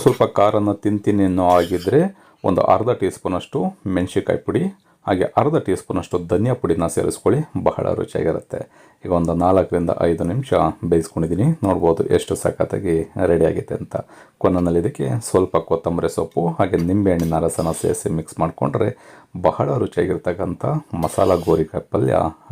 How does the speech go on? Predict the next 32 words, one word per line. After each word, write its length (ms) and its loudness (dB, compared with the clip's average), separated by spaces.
ರೆಡಿ 240 4
ಆಗುತ್ತೆ. 340 -10
ಈ 140 4
ರೆಸಿಪಿ 340 -2
ನಿಮಗೆ 280 4
ಇಷ್ಟ 180 -4
ಆಯಿತು 220 2
ಅಂತ 160 -8
ಅಂದ್ಕೊಳ್ತೀನಿ. 480 -2
ಇಷ್ಟ 220 -4
ಆಗಿದ್ರೆ 320 0
ಆದಷ್ಟು 360 -2
ಜನಕ್ಕೆ 320 -4
ಶೇರ್ 360 2
ಮಾಡಿ. 200 0
ಇನ್ನೂ 240 0
ನಮ್ಮ 180 -4
ಚಾನಲ್ನ 320 2
ಸಬ್ಸ್ಕ್ರೈಬ್ 440 -2
ಮಾಡ್ಕೊಂಡಿಲ್ಲ 460 -2
ಅಂತಂದರೆ 380 -2
ಸಬ್ಸ್ಕ್ರೈಬ್ 420 -2
ಮಾಡ್ಕೊಳ್ಳಿ. 340 0
ಪಕ್ಕದಲ್ಲಿರ್ತಕ್ಕಂಥ 760 -2
ಬೆಲ್ 180 2
ಬಟನ್ನ 320 -2
ಪ್ರೆಸ್ 300 -6
ಮಾಡಿ. 220 -6
Facebook-ಅಲ್ಲಿ 540 0
ನೋಡ್ತಾ 240 -2
ಇರ್ತಕ್ಕಂಥವ್ರು 640 0
ನಮ್ಮ 160 0